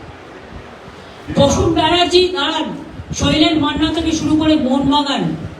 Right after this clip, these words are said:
এই জায়গাটা হচ্ছে হাওড়া। বিজেপি যাকে প্রার্থী করেছে, তিনি আগে আমাদের প্রার্থী ছিলেন, যিনি আমাদের মেয়র ছিলেন। তিনি যেভাবে কেলেঙ্কারি করেছেন, দু হাজার ছেলের ভবিষ্যৎ যেভাবে চাকরি দিয়েছেন বেআইনিভাবে,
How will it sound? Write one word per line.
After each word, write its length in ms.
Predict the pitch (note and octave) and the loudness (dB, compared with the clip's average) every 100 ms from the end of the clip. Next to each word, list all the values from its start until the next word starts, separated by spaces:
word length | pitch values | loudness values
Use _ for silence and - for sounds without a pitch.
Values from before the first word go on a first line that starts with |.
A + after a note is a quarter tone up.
| - - - - - - | -18 -20 -20 -20 -16 -8
এই 260 | C4 C#4 D4+ | 2 2 4
জায়গাটা 480 | C4+ C4+ D4 D4+ D4+ | 4 2 0 0 2
হচ্ছে 300 | D4+ - C#4+ | 2 0 0
হাওড়া। 360 | A#3+ A3 F3+ - - - - - - - - - - - - - - - | 2 2 2 -2 -6 -10 -12 -14 -12 -10 -8 -8 -8 -12 -18 -18 -20 -2
বিজেপি 400 | F#3+ C#4+ E4 E4 | 0 2 2 2
যাকে 220 | D#4+ D#4+ | 2 2
প্রার্থী 420 | D#4+ C#4 C4+ - D#4 | 0 0 0 0 0
করেছে, 440 | D#4 D#4 E4+ G4+ - - - - | 2 2 2 0 -2 -6 -10 0
তিনি 220 | C#4 D4 | 4 4
আগে 220 | C#4 D4+ | 4 0
আমাদের 380 | D#4 D4+ D#4 D#4 | -2 0 0 2
প্রার্থী 340 | C#4+ - D4+ | 2 2 0
ছিলেন, 240 | - C4 - - | 0 -2 -2 -4
যিনি 220 | A3+ C#4+ D#4 | 0 4 4
আমাদের 360 | C#4 D4 D4+ | 4 2 2
মেয়র 320 | C4+ C#4+ D4 | 4 4 2
ছিলেন। 280 | - C4+ F#3+ - - - - - - | 2 0 0 -2 -6 -6 -6 -6 -2
তিনি 220 | C#4+ D4 | 2 4
যেভাবে 420 | D4+ C#4+ C#4 C#4 D#4 | 4 2 0 2 0
কেলেঙ্কারি 640 | C#4+ C#4+ D#4 D#4+ E4 D#4+ | 2 2 4 4 2 0
করেছেন, 340 | C4+ A3+ - - - - - - - - F3 | 0 0 -2 -6 -8 -14 -14 -12 -10 -6 -2
দু 140 | C#4 | 2
হাজার 240 | D#4+ E4 D#4 | 4 2 -2
ছেলের 320 | - D4 D#4 D#4 | -2 -2 0 2
ভবিষ্যৎ 520 | C4 - - D4 - | 0 0 0 0 0
যেভাবে 300 | C4+ D4+ D#4 | 2 2 2
চাকরি 340 | C#4+ - E4 | 0 2 4
দিয়েছেন 320 | E4+ E4 C#4+ | 4 2 -2
বেআইনিভাবে, 600 | A#3 C4+ B3+ B3 A#3 F3+ | 0 2 2 0 0 0